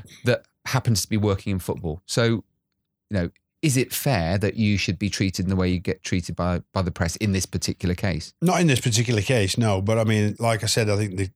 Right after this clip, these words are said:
Speaker 2: you know, without going back over old Grant,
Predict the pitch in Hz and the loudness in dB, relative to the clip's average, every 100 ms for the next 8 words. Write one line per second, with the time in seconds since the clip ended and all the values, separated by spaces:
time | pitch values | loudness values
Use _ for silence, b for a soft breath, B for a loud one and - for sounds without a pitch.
0 | - 98 101 92 _ _ _ _ _ _ | -6 -2 0 -2 _ _ _ _ _ _
1 | _ 110 110 98 104 107 101 101 101 101 | _ 0 2 2 2 0 2 0 0 0
2 | 98 98 98 92 101 98 95 - | 2 2 2 2 2 2 0 -4